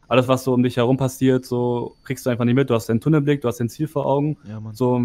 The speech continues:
Speaker 1: wenn da jemand hinter dir steht, der fuckt dich irgendwie ab oder so. So, das ist einfach eine Kapuze auf und gehst einfach weiter, so, weißt du. Das prallt einfach so an dir ab, so, was die Leute in deinem Rücken erzählen. So, das ist halt dieses Kapuzending so. Ähm, und die Kreuzkette beschützt mich halt vor so meinen inneren Dämonen oder so, weißt du, so.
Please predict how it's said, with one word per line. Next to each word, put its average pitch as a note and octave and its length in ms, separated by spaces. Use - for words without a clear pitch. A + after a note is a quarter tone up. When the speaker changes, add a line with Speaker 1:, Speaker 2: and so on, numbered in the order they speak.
Speaker 1:
wenn A#2+ 140
da B2 100
jemand A#2 300
hinter C#3+ 180
dir C3 60
steht, C#3+ 360
der A#2 80
fuckt - 220
dich - 100
irgendwie A2 200
ab - 100
oder A#2+ 160
so. A#2+ 240
So, A2+ 180
das C#3 180
ist - 60
einfach C3 160
eine B2+ 80
Kapuze D#3 440
auf C3+ 140
und A#2 140
gehst B2+ 140
einfach A#2 200
weiter, A#2 220
so, G2+ 140
weißt G2+ 180
du. A#2 40
Das - 60
prallt B2+ 220
einfach A#2+ 200
so A2+ 80
an A2 120
dir G#2+ 120
ab, A#2+ 100
so, G#2+ 200
was G#2+ 140
die A2 60
Leute A2+ 200
in A2+ 80
deinem G#2+ 160
Rücken B2+ 200
erzählen. B2 420
So, A2+ 100
das A2 100
ist - 40
halt A#2 100
dieses A2+ 160
Kapuzending D3 680
so. C#3+ 280
Ähm, A2+ 760
und A2 280
die G#2+ 60
Kreuzkette A#2+ 1040
beschützt - 340
mich A2 120
halt A2+ 140
vor A2 140
so A2 220
meinen G#2 380
inneren A2 360
Dämonen G#2+ 500
oder G#2 160
so, G#2 260
weißt G2+ 240
du, G2+ 40
so. G2 320